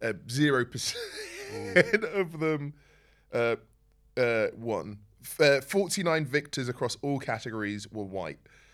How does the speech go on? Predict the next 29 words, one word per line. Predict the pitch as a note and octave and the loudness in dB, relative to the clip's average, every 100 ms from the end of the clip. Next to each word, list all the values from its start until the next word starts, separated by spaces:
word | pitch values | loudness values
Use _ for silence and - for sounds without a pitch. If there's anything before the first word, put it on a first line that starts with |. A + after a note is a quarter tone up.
| _ _ | _ _
Um, | A#2 A2 G#2 F#2+ - - _ | 2 2 0 -6 -14 -20 _
and | C#3+ C#3 | 0 2
so | - D3 C3+ C3 B2+ _ _ _ _ _ _ - | 4 6 6 4 -2 _ _ _ _ _ _ -6
my | C3+ C#3 | -2 0
friend | D#3+ E3+ C3 | 2 4 2
and | |
I | G#2+ F#2+ | 0 -2
had | G2+ G2 | -2 -4
a | |
very | F#2 A2 G#2+ | -2 -2 -2
funny, | - - B2 A2+ G2+ F#2 F#2 - | -8 -6 -2 -2 -4 -6 -8 -4
um, | G2 F#2 F2 - | -4 -4 -6 -6
exchange, | G2+ - - - A#2+ G#2 F#2+ F2+ E2 - - _ _ _ - | -6 -6 -6 -2 0 0 -2 -8 -12 -18 -20 _ _ _ -2
um, | G2+ F#2+ F2 E2+ E2 - _ _ - | 0 0 -2 -8 -10 -16 _ _ -4
on | G2+ F#2+ F#2+ D#2 | -2 -2 -8 -10
Twitter | - A2 - G2+ | -6 -6 -4 -6
where | G2 F#2+ F#2+ - - B2+ | 0 2 2 -2 -8 -4
we, | C3 | -2
in | A2+ - - - | -4 -12 -20 0
fact, | D3 B2 - | 2 4 2
I'm | E3 | 2
gonna | C4 C4 | 2 2
just | D3+ | 2
read | B2 B2+ A2 | 2 2 2
it | |
out. | G2 G#2 - | 4 2 4
And, | B2 B2 | 2 2
and | C3 | 0
again, | A2+ C#3+ G#2+ A2 | 2 2 2 -2